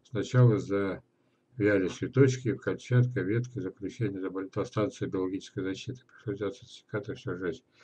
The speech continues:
Вот только насекомые ни при чём. Бактериальный ожог вещь страшная.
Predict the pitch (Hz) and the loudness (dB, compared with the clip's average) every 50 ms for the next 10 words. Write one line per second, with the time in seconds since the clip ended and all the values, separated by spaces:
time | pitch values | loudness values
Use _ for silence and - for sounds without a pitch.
0 | - - - - - - - - - _ _ _ 123 123 - - 127 120 - 113 | -20 -20 -20 -20 -20 -20 -20 -20 -20 _ _ _ 0 0 2 4 4 4 4 2
1 | 113 110 - - - - 120 110 110 107 101 95 92 - - 98 87 - - 95 | 0 0 -2 -2 -2 0 2 2 2 0 -2 -4 -6 -6 -6 -8 -8 -6 -6 -6
2 | 85 80 - - - - 95 - - 120 117 117 107 104 101 98 98 113 101 - | -6 -6 -8 -10 -12 -10 -6 0 2 2 4 4 2 2 0 0 0 0 0 0
3 | - 104 95 - - - 104 101 107 98 - - - 90 85 82 82 | 0 0 -2 -2 -2 -2 0 2 2 2 0 -4 -6 -6 -6 -8 -8